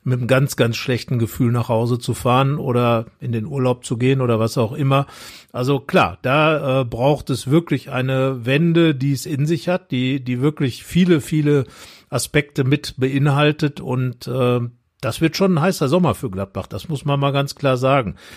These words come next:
Zumal auch ein schwieriger Transfermarkt, man hat die Europameisterschaft, wo viele Transferentscheidungen erst spät fallen. Man hat eine Mannschaft, in der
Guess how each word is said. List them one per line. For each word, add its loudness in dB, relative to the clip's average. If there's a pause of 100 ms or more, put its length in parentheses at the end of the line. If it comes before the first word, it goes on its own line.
(100)
Zumal 2
auch -4
ein -6
schwieriger 0
Transfermarkt, 0
man 0
hat -4
die 2
Europameisterschaft, 0
wo -2
viele 2
Transferentscheidungen 0
erst -2
spät -2
fallen. 0 (360)
Man 0
hat -4
eine 0
Mannschaft, 0
in -4
der 4